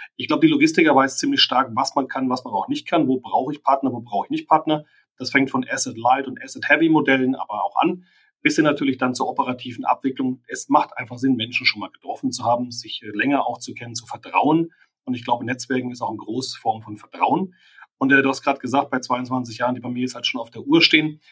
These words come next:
hat man doch sehr, sehr viele Menschen schon begleitet, gesehen, mitentwickelt, äh, kennenlernen dürfen. Und das hilft natürlich bei ganz, ganz vielen Sachen, wenn ich einfach mal was unkonventionell schnell irgendwo verproben möchte,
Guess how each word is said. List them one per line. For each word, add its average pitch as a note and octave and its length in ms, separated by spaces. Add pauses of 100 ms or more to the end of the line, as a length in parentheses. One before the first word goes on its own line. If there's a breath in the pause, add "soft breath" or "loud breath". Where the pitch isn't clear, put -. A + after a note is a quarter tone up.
(200 loud breath)
hat D3+ 140
man D#3+ 120
doch C#3 100
sehr, D#3+ 180
sehr E3 140
viele D3 180
Menschen C#3+ 320
schon C3 460 (260)
begleitet, C3+ 800
gesehen, C#3+ 800
mitentwickelt, D3 880
äh, B2+ 140
kennenlernen D3+ 640
dürfen. C#3+ 460 (340 soft breath)
Und C#3 100
das D3 140
hilft F3+ 240
natürlich D3 360
bei B2+ 100
ganz, D3+ 240
ganz C3+ 220
vielen B2+ 200
Sachen, A#2+ 300
wenn B2 80
ich B2 100
einfach B2 220
mal A#2+ 240
was - 160
unkonventionell C3+ 920
schnell B2+ 380
irgendwo B2+ 320
verproben C3+ 460
möchte, C3+ 340